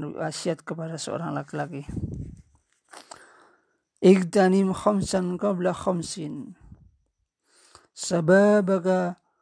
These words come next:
qabla haramika, wa sihhataka qabla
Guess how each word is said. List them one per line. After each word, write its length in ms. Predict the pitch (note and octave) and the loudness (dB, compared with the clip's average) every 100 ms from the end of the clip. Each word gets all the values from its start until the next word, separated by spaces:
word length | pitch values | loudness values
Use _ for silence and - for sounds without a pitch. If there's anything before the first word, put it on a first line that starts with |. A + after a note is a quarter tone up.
| _ _ | _ _
qabla 480 | A3 G#3+ F#3 F#3 D3 | -2 -2 0 -2 -2
haramika, 1000 | E3+ E3+ E3+ E3 E3 E3+ D#3+ D#3+ - _ _ _ _ _ _ _ _ _ _ _ _ | -2 0 0 -2 -6 -8 -8 -8 -16 _ _ _ _ _ _ _ _ _ _ _ _
wa 160 | F#3 E3 | -8 -6
sihhataka 960 | - F3+ - - F3+ - F3 F3+ E3+ | -4 -6 -2 0 0 0 -2 0 0
qabla 640 | - G3+ G#3+ F#3+ F#3 F3 | 2 2 2 2 2 2